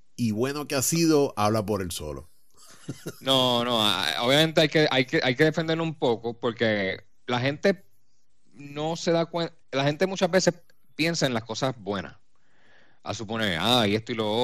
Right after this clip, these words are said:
Speaker 2: otro. A suponer, cuando estamos hablando, yo estaba hablando los otros días con un amigo de la reforma laboral,
Speaker 1: Ujú.
Speaker 2: de la ley ochenta y todo eso. Este, de que la le-, de que la, la reforma laboral para el que empieza a trabajar un empleo nuevo hoy,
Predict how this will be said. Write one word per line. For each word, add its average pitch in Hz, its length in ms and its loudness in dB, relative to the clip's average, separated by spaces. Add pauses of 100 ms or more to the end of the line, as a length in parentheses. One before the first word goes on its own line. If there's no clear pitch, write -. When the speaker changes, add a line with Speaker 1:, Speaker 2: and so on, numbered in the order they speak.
Speaker 2:
otro. 127 220 0
A 117 60 -4
suponer, 117 260 -6
cuando 110 260 -6
estamos 120 340 -4
hablando, 170 520 0
yo 123 140 -8
estaba 151 140 -2
hablando 156 220 -2
los 151 80 -2
otros 147 140 -6
días 147 140 -4
con 139 140 -10
un 139 100 -8
amigo 139 340 -2
de 85 380 -6
la 87 140 -4
reforma 104 1700 -4 (640)
laboral, 92 680 -2 (240)
Speaker 1:
Ujú. 95 200 -12
Speaker 2:
de 92 80 0
la 85 100 0
ley 87 160 -2
ochenta 110 460 -4
y 90 40 -8
todo 98 260 -6
eso. 92 320 -6 (580)
Este, 80 1000 -8
de 87 140 -6
que 87 140 -2
la 82 100 0
le-, 85 160 -2
de 85 180 -10
que 82 260 -4
la, 78 420 -6
la 82 200 -6
reforma 85 340 -12
laboral 104 400 -2
para 127 180 2
el 101 80 0
que 95 120 -2
empieza 85 300 -8
a - 40 -10
trabajar 110 300 -2
un 117 160 -8
empleo 113 380 -4
nuevo 113 320 -4
hoy, 117 320 -4